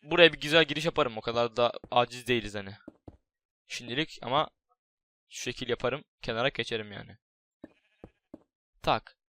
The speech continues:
Şuraya da koyduk mu? İki ta-, gel, koyar mısın? Teşekkürler. Teşekkürler. Tamam. Şunu da şöyle kırmam için bir aletim olaydı da ben de çevireydim de. Yok mu hiç aletim?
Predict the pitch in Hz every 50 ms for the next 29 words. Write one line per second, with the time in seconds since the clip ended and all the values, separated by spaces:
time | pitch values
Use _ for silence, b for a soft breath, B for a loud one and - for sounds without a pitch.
0 | _ _ _ _ _ - 151 147 135 113 110 - - - 143 139 127 123 - -
1 | 113 - _ _ _ _ _ _ _ _ _ _ _ _ _ _ _ _ _ _
2 | _ - 135 - - 131 - _ _ _ _ - - 120 - - _ _ _ _
3 | _ _ _ - 139 147 - - - 143 151 165 139 - - 120 - 117 - -
4 | - _ - - 110 104 113 135 156 151 - - - _ _ _ _ _ _ _
5 | _ _ _ _ _ _ _ _ _ _ - - - - 120 - - 131 131 139
6 | 117 104 - - - - 113 104 95 - _ _ _ _ _ _ _ _ _ _
7 | _ _ _ _ _ _ - _ _ - - - _ - - _ _ - _ _
8 | _ - _ _ - - _ _ - - - _ - - - - - _ _ _
9 | _ _ _ _ - - 135 113 113 110 - 117 113 110 - - _ _ _ _
10 | _ - 127 120 131 120 113 - 107 107 107 110 110 - _ _ 107 110 117 117
11 | - 127 117 117 139 143 127 104 107 104 110 110 110 - - 107 107 113 123 120
12 | 107 104 113 131 120 104 - _ _ _ _ _ _ _ _ _ _ _ _ _
13 | _ _ _ - 127 - - 175 175 160 170 202 170 151 139 - 135 123 123 117
14 | - 151 175 196